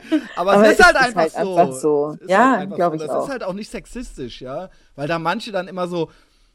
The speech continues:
Speaker 2: nur weil sie halt schon mit vielen Männern geschlafen haben, dann total beleidigt sind oder sowas. Aber es ist halt, ne, ihr habt halt die Wahl. Ihr habt halt die Wahl. Ihr könnt euch halt
Speaker 1: Mhm.
Speaker 2: die Typen aussuchen. Wir müssen halt, <laughs> ja, wir müssen halt, sobald sich halt die Gelegenheit ergibt, müssen wir uns halt freuen, so, weißt du,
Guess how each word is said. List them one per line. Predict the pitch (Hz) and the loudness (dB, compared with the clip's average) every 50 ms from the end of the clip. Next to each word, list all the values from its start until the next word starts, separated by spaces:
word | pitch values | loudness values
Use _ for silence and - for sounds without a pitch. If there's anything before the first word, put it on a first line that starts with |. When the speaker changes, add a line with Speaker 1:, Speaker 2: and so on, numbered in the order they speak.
| _ _ | _ _
Speaker 2:
nur | 151 156 165 165 | -18 -14 -10 -6
weil | 185 175 170 | -6 -6 -4
sie | 180 170 | -4 -6
halt | 165 165 | -6 -6
schon | - 180 165 | -8 -12 -14
mit | 160 151 | -14 -14
vielen | - - 190 185 180 | -14 -14 -12 -12 -10
Männern | 165 156 175 202 208 190 | -8 -8 -8 -8 -8 -8
geschlafen | 156 139 - 160 147 151 165 165 - 156 | -10 -10 -6 -4 -4 -4 -4 -4 -6 -6
haben, | 143 151 156 170 | -4 -4 -4 -4
dann | 160 156 151 | -8 -10 -12
total | 156 - - 170 175 | -12 -12 -10 -8 -6
beleidigt | 175 160 147 143 156 190 233 254 196 - | -4 -2 0 0 0 0 -2 -4 -6 -8
sind | - 147 131 139 | -8 -8 -8 -6
oder | 135 131 131 131 127 | -6 -6 -6 -6 -6
sowas. | 131 123 127 143 165 180 202 | -8 -6 -6 -4 -6 -6 -8
Aber | - 139 139 | -10 -8 -8
es | 135 - _ | -10 -10 _
ist | - 196 - | -18 -16 -10
halt, | 196 165 156 151 - | -8 -8 -8 -8 -8
ne, | 143 156 208 | -10 -10 -10
ihr | 220 - 170 175 | -8 -6 -4 -4
habt | 202 - - | -4 -4 -6
halt | 214 214 - | -6 -8 -8
die | 196 156 143 | -8 -6 -4
Wahl. | 139 139 131 131 - - | -2 0 0 -2 -2 0
Ihr | 170 220 | 2 2
habt | 269 - - | 2 2 -2
halt | 240 233 233 | -4 -6 -6
die | 220 175 | -8 -6
Wahl. | 160 147 135 123 120 113 104 - | -4 -2 -2 -2 -4 -6 -10 -10
Ihr | - 165 160 | -12 -10 -8
könnt | - 202 202 190 | -6 -6 -6 -6
euch | 190 175 180 | -8 -6 -4
halt | 175 165 165 | -4 -4 -4
Speaker 1:
Mhm. | |
Speaker 2:
die | 170 | -6
Typen | 151 - 170 165 151 139 | -10 -10 -10 -8 -8 -6
aussuchen. | 131 139 147 147 - 131 113 110 113 104 101 _ _ _ _ _ _ _ _ _ _ _ _ _ | -4 -4 -4 -6 -8 -10 -10 -10 -12 -16 -18 _ _ _ _ _ _ _ _ _ _ _ _ _
Wir | 160 165 170 | -10 -8 -2
müssen | 196 202 269 - - - - | -2 -2 -2 -2 -4 -6 -4
halt, | - 180 180 190 165 - | -2 0 0 -2 -2 -6
<laughs> | - - | -8 -6
ja, | 240 160 139 165 160 165 - - - - 220 - | -6 -4 -2 -2 -2 -4 -4 -8 -16 -20 -12 -8
wir | - 196 | -6 -4
müssen | 196 202 233 294 - 226 | -2 -2 -4 -2 -2 -2
halt, | 196 190 196 190 | 0 0 0 -2
sobald | 220 185 - - 160 175 202 233 | -6 -8 -4 -2 0 0 0 -2
sich | - 220 - 208 | -4 -8 -8 -6
halt | 190 202 143 - - | -6 -6 -6 -6 -8
die | 175 | -8
Gelegenheit | 190 - 190 196 208 180 175 180 175 175 | -8 -6 -4 -4 -4 -2 -2 -2 -2 -4
ergibt, | 160 156 165 175 175 - | -6 -8 -10 -12 -14 -14
müssen | 170 175 202 180 226 190 | -14 -16 -16 -14 -14 -14
wir | 165 | -14
uns | 165 165 175 | -12 -10 -10
halt | 160 160 160 | -10 -10 -10
freuen, | - - - 147 151 156 156 151 151 151 139 | -14 -18 -12 -8 -6 -4 -4 -6 -6 -8 -10
so, | 131 123 123 120 | -10 -10 -8 -8
weißt | 120 120 127 139 - - | -8 -8 -8 -8 -10 -10
du, | 165 139 117 | -10 -10 -10